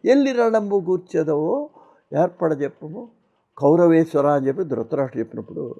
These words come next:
వాడాడు. అయితే, మ్, మనం రే-, ఈ రేపు అనే దానికి,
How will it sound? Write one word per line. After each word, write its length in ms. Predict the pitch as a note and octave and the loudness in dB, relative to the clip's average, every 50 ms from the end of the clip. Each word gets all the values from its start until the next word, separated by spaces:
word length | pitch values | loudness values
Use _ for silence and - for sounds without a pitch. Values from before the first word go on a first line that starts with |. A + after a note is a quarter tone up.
| - - - | -18 -14 -10
వాడాడు. 420 | A2+ G#2+ G2 F#2 F2 F2 E2+ - - _ _ _ - - - - _ - | -8 -6 -6 -6 -8 -10 -12 -14 -18 _ _ _ -20 -20 -20 -14 _ 4
అయితే, 560 | - F#3+ G3 G#3 F#3 D#3 D#3+ E3+ F3 F3 F3 - - - - _ _ _ - D3+ | 4 6 8 8 8 8 8 6 4 2 0 -4 -12 -20 -20 _ _ _ -8 -6
మ్, 520 | D#3+ F3 F3 F3 F3 E3+ E3+ E3+ E3+ F3 | -4 -4 -4 -4 -4 -4 -4 -4 0 2
మనం 500 | F#3+ G#3 G#3 G3 F#3 F3 F3+ F#3 F#3 F#3+ - - - - _ _ _ - D#3+ D#3+ D#3+ D3 C#3+ | 4 4 6 6 4 4 2 0 -2 -4 -8 -12 -20 -20 _ _ _ 2 6 6 6 6 6
రే-, 240 | F3 G3+ G3 F#3 - - _ _ - | 6 6 6 6 2 0 _ _ -4
ఈ 220 | G3 G3+ G#3 G3+ | 0 4 6 6
రేపు 420 | F3 D3 D3 F3+ G#3+ A#3+ A#3+ B3+ B3+ | 6 8 10 12 12 12 12 12 10
అనే 200 | B3 A3+ A3+ A3 | 10 10 8 6
దానికి, 760 | G#3+ A3 A3 A3 A3+ G#3+ F3+ G3+ G3 F#3 F#3+ G3 G3+ G#3 A3+ | 6 6 6 6 4 0 0 0 2 2 4 4 2 0 -2